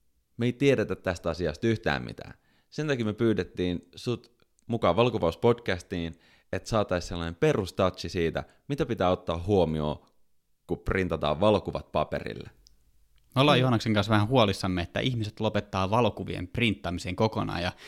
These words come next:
Speaker 2: kaikki siirtyy vaan tonne sosiaaliseen mediaan ja iCloudeihin ja systeemeihin, mistä kukaan ei jos-, joskus enää näe niitä kuvia. Että ei, ei jää mitään konkreettista, kaikki on pelkkää bittiä bitin perään.
Speaker 1: Mitä pitää ottaa huomioon,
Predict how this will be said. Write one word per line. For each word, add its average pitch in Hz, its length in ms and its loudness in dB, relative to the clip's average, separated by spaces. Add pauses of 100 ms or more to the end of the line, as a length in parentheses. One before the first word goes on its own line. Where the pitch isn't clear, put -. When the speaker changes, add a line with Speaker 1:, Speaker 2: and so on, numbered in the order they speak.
(240)
Speaker 2:
kaikki - 280 0
siirtyy 92 440 -2
vaan 87 140 -2
tonne 90 200 -4
sosiaaliseen 90 840 2
mediaan 90 500 2
ja 87 260 0
iCloudeihin 90 720 -2
ja 85 100 0 (420)
systeemeihin, 90 600 0
mistä 90 200 -6 (180)
kukaan 95 320 0
ei 90 180 0
jos-, 95 220 0
joskus 104 280 -2
enää 95 200 2
näe 127 220 4
niitä 90 200 -2
kuvia. 95 360 -2
Että - 160 -6
ei, 117 200 2
ei 151 120 4
jää 151 120 2
mitään 143 280 2
konkreettista, 110 640 2
kaikki - 260 2
on 104 60 2
pelkkää 98 560 -2 (120)
bittiä 117 380 2
bitin 95 260 -4
perään. 87 380 -8 (420)
Speaker 1:
Mitä 190 260 -4
pitää 127 320 0
ottaa 110 300 2
huomioon, 90 920 2